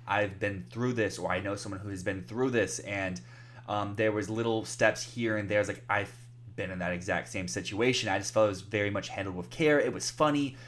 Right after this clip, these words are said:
It was romantic. I mean, I'm a sucker for a good rom-com, and this movie really delivered, at least for me, on the drama side, on the romantic side, on the comedic side, and it, I felt like it flowed pretty well. The pacing was great.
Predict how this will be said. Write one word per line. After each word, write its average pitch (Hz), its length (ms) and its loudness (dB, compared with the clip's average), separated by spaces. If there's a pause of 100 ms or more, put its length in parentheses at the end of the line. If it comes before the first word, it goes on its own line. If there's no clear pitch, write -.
It - 80 -4
was 117 160 -2
romantic. 110 480 0
I 101 120 0
mean, 104 140 -2
I'm 98 200 0
a 92 40 -2
sucker 101 360 -2
for 98 180 -2
a 95 80 2
good 92 240 -4
rom-com, 110 600 2
and 98 420 -2 (320)
this 110 180 -2
movie 107 200 -4
really 98 180 -4
delivered, 95 580 -2
at 104 100 -2
least 104 160 -8
for 87 120 -8
me, 113 340 -2
on 95 120 -6
the 90 80 -2
drama 117 360 2
side, 110 360 2
on 98 100 -4
the 90 80 -4
romantic 98 480 -2
side, 98 320 2
on 98 160 -4
the 101 60 -10
comedic 104 360 -6
side, 107 360 4
and 120 120 0
it, 123 400 -2
I 110 140 4
felt 127 140 2
like 139 120 0
it - 240 -4
flowed 135 380 -2
pretty 95 180 -4
well. 82 160 0
The 87 120 -2
pacing 127 320 -2
was 104 140 -4
great. - 360 -2